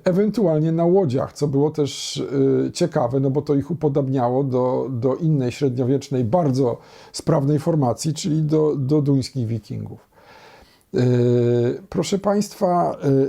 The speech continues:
no jeżeli jakieś państwo nie ma wpływu na obsadę, e, głównodowodzącego takiej formacji, to znaczy tyle, że o tej obsadzie,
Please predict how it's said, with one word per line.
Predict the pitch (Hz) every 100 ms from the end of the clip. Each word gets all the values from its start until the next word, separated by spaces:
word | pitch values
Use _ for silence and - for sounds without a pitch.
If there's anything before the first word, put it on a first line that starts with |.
| -
no | 147 160
jeżeli | 175 170 135 226 226
jakieś | 170 202 208 160
państwo | - 185 202 - 135
nie | 123 131 190
ma | 247 196
wpływu | - - 170 214 156
na | 143 147
obsadę, | 139 - - 180 262 165 120 113 - - - - -
e, | 131
głównodowodzącego | 120 131 269 233 180 156 151 135 156 143 196 151
takiej | 151 165 - 180
formacji, | 160 156 139 110 - 151
to | 190
znaczy | 147 170 - 196
tyle, | - 165 127 143 208 - - -
że | 107 180 180 - _ _ _ _
o | - -
tej | - 233
obsadzie, | - - 180 165 120 131 165